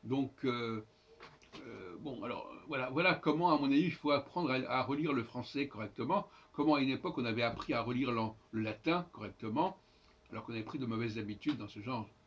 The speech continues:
de truc. Mais là, effectivement, là, chez Du Bellay, c'est, il y a quand même beaucoup de cas qui se, qui se présentent. Vivre entre ses âges, entre ses parents le reste de son âge, c'est vivre entre ses parents le reste de son âge.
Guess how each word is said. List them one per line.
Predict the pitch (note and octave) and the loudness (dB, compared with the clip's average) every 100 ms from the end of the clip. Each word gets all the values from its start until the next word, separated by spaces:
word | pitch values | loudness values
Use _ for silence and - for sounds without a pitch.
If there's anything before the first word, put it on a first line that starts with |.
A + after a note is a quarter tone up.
| G2+ | -20
de | |
truc. | - E3 - - - - - - - - | -4 -4 -4 -12 -20 -20 -20 -20 -20 -8
Mais | A#2+ | 0
là, | D#3+ F3 | 2 2
effectivement, | D3 C3+ C#3+ G#3 G3+ | -2 -2 0 4 4
là, | C3+ B2+ | 4 2
chez | - - C#3 A#2 - - - | -2 -2 -2 -2 -6 -20 -14
Du | A#2 | -6
Bellay, | A2 A#2 F3 F3+ | 0 4 6 6
c'est, | - A2 - - _ - | 2 -8 -8 -16 _ -14
il | |
y | - | -2
a | |
quand | D3 | 0
même | C#3 | 2
beaucoup | C#3 D3 F#3+ | 2 0 0
de | C#3 | 2
cas | A#2 - - | 2 0 -2
qui | - - | -4 -10
se, | - A#2 A2 G#2 G2 - | -8 -6 -6 -6 -10 -12
qui | G#2+ | -12
se | - | -10
présentent. | A2+ A2+ G3+ A3+ - A2 - - _ _ - _ _ _ - | -6 0 2 2 -2 -8 -8 -20 _ _ -20 _ _ _ -6
Vivre | A#2 F3+ D3+ | -2 2 2
entre | - | 2
ses | D3 D#3 C#3 | 2 4 6
âges, | D#3+ E3 C#3 - - - _ _ _ | 8 8 8 4 -10 -20 _ _ _
entre | - C3 D#3 | -6 0 0
ses | D3+ D3 | 2 0
parents | C#3+ A#2+ D3 | 2 4 2
le | B2 | 2
reste | C3+ | 0
de | A#2+ | -2
son | - A2 | -4 -4
âge, | D3+ G#3 - | -2 -2 -2
c'est | B2+ - - - | -4 -6 -14 -2
vivre | D#3+ D3+ | 0 0
entre | D3 | -2
ses | C3 C#3+ | -2 0
parents | D3 C3+ | 0 2
le | C#3+ | 2
reste | C#3+ E3+ G3 - - | 6 10 10 8 -6
de | B2 C3 | -4 -4
son | - A2+ | -2 -2
âge. | C3+ F#3 B3 | -2 -2 -6